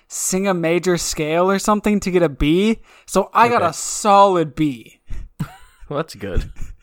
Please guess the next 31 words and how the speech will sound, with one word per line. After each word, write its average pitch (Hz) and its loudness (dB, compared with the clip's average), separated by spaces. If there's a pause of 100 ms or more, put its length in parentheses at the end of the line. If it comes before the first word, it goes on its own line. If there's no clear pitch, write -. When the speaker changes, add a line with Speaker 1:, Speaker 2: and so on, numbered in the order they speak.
(720)
Speaker 2:
I - -6
feel 160 -2
like 180 0
that's 151 -4
pretty 165 -4
brutal, 117 -2
though, 107 -2
that 101 -2
it's 104 -14
like, 101 -4
you 107 -8
can't 113 -6
do 120 -4
the 107 -4
solfege, 98 -6
and 104 -6
it's 98 -12
just - -14
like, 104 -8 (540)
"Sorry, 104 0
you're 101 -2
out 101 -2
of 98 -4
luck." - -2 (160)
I 117 -2
feel 123 -2
that's 104 -4
pretty 107 -6
unfair. 92 -6 (2000)
Speaker 1:
But, 233 -6
like, 254 2